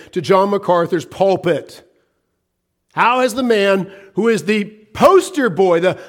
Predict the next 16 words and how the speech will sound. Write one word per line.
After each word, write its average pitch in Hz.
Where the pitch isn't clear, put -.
the 220
prophetic 294
poster 320
boy 196
of 190
T 262
G 233
C, 185
that 214
Pastor 240
MacArthur 233
just 277
said 226
is 196
Christianity 247
astray, 196